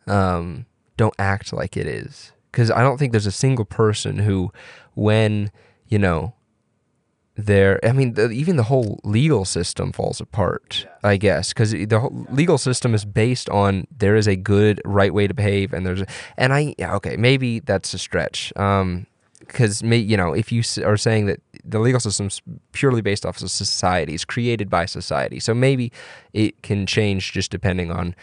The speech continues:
Speaker 1: what society agrees, right? But still, you know, if you're ever trying to convince somebody that they're in the wrong, y-, you're arguing for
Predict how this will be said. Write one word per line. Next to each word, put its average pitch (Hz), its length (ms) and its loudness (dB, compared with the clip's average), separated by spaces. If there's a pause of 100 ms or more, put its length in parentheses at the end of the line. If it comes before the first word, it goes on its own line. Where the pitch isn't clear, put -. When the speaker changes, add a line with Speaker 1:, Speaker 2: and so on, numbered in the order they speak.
(220)
Speaker 1:
what - 180 -4
society 90 720 2 (320)
agrees, 92 720 0
right? 98 260 4
But - 200 0
still, 117 600 0 (840)
you 107 120 2
know, 95 180 4
if 101 160 0
you're 120 200 6
ever 120 240 2
trying 107 300 0
to - 100 -6
convince 101 480 -2
somebody 104 500 2
that 92 200 -4
they're 90 220 4
in 95 120 0
the 90 100 -2
wrong, 113 520 2 (760)
y-, 113 200 -2
you're 104 440 0 (100)
arguing 120 440 0
for 104 280 2